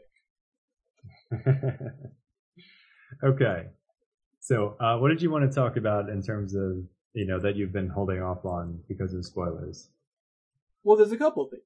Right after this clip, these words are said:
Speaker 2: So e-, when we start from the beginning, you know, with, uh, Mister Sixskins,
Speaker 1: Right.
Speaker 2: there's the whole thing about how he somehow becomes inside the Weirwood.
Speaker 1: Yeah.
Speaker 2: And we were talking before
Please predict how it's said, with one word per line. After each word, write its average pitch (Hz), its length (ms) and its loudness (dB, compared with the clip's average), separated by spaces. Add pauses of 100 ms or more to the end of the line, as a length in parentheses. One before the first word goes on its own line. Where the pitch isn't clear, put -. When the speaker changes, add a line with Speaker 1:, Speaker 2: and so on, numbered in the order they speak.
(140)
Speaker 2:
So 170 160 -2
e-, 220 240 -10
when 208 160 0
we 202 100 -4
start 247 260 -6
from 196 100 -4
the 147 80 -6
beginning, 139 500 -2 (240)
you 156 120 -8
know, 131 100 -2
with, 131 160 -4 (120)
uh, 131 200 -6
Mister 139 260 -10
Sixskins, 135 680 -12 (260)
Speaker 1:
Right. - 200 0
Speaker 2:
there's 170 220 -6
the 175 100 -8
whole 302 220 -6 (100)
thing 220 160 -6
about 147 400 -4
how 143 400 -2 (680)
he 175 160 -6
somehow 226 320 -2
becomes 175 360 -4
inside 151 600 -6
the 139 80 -8
Weirwood. 160 640 -6 (1000)
Speaker 1:
Yeah. 113 200 2
Speaker 2:
And 85 80 2
we - 40 0
were 170 60 -4
talking 254 380 -8
before 180 600 -2